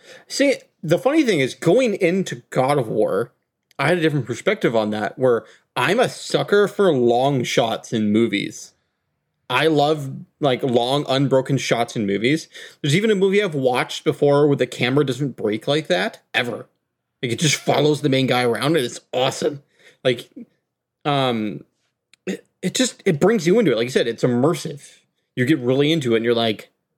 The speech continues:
you know, locked into the story 'cause the camera never, like, cuts out, and that's something I really liked in movies. So when I actually heard that in God of War, I was like, "Nah,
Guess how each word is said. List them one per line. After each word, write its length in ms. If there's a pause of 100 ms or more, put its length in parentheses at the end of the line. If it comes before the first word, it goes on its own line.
(1160)
you 120
know, 340 (100)
locked 440
into 200
the 100
story 360
'cause 120
the 80
camera 320
never, 240
like, 240
cuts 260
out, 300
and 120
that's 180
something 240
I 40
really 180
liked 160
in 80
movies. 280
So 60
when 140
I 100
actually 420 (640)
heard 260
that 160
in 60
God 240
of 80
War, 280
I 20
was 120
like, 280 (460)
"Nah, 360